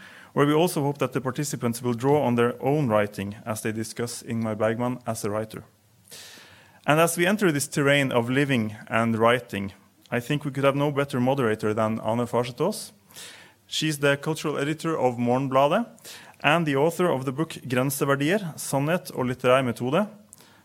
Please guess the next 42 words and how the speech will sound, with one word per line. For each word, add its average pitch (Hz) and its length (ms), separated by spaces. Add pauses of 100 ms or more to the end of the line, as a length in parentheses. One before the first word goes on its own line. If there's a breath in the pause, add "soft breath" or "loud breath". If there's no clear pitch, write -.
So 120 200
something 127 260
like 110 160
Limits 143 540
on 127 140
Truth 131 300
and 117 140
Literature, 147 480 (400)
or 120 40
something 123 260
like 120 120
that 165 280
in 120 120
English, 147 380 (680 loud breath)
uh, 143 200
which 185 240
includes 180 460
interviews, 202 800
uh, 139 80
with 147 160
some 165 200
of 156 80
the 147 80
most 151 340
influential 143 680
writers 131 680
of 123 160
today 143 320
that, 139 220
who 135 160
in 143 100
various 135 400
ways 139 480 (380 loud breath)
move 147 240
between 135 340
fiction 165 600
and 127 160
non-fiction, 143 720 (380 loud breath)
real 151 260
lives 135 420
and 120 140
literature. 104 480